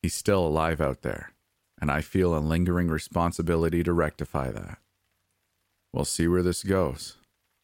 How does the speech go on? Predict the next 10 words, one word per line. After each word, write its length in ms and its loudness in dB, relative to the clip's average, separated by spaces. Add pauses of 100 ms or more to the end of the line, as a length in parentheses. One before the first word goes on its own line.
(2500)
I 60 0
got 160 2
a 60 2
call 220 2
from 200 2
Jimmy 240 2
a 60 2
few 200 0
hours 280 0
ago. 300 -6